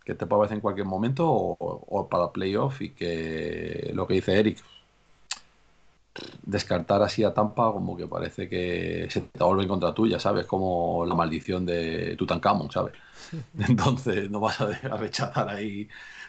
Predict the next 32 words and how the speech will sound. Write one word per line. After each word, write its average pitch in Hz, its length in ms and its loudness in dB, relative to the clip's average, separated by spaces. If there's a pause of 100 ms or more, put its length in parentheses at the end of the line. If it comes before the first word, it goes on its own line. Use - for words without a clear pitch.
(100)
de 107 80 -2
repente 101 340 0
cuando 92 200 0
Tampa 87 240 -2
ya 87 80 -2
sabemos 87 220 -4
el 69 60 -6
nivel 73 220 -6
que - 140 -8
tiene. 73 220 -6
Entonces, 73 540 -6 (760)
bueno, 95 240 4 (240)
Florida, 101 340 4
Carolina, 104 320 2
Tampa 101 220 2
va 87 60 0
a - 20 -2
estar 87 160 -4
un 85 80 -6
poco 87 180 -4
a 85 40 2
ver 85 100 -2
cómo 87 160 -6
va 85 80 0
la 82 100 0
cosa 90 300 -2
y 80 320 -2
yo 92 120 2
apostaría 95 500 2
por 90 180 0
Nashville, 98 520 0
Chicago. - 500 -2